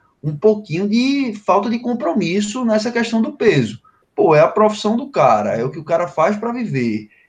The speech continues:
ele sabe que isso é um problema, que isso atrapalha o desempenho dele dentro do campo, ele tem aí onze dias pra perder peso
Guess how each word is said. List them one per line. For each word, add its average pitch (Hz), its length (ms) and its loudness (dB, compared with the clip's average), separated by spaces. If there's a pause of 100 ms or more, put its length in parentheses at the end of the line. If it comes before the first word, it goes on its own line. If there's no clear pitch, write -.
ele 135 200 -2
sabe 202 500 0
que 240 160 -2
isso 220 140 -4
é 220 40 0
um 208 100 0
problema, 127 680 -2
que - 140 -14
isso 147 160 -4
atrapalha 180 640 2
o 233 40 -4
desempenho 202 500 -2
dele 143 300 -2
dentro 139 260 -6
do 151 100 -8
campo, 104 480 -8 (420)
ele 127 280 -2
tem 151 180 -2
aí 147 260 2
onze 247 340 0
dias 151 380 0
pra 143 320 2
perder 151 480 -2
peso 120 520 -2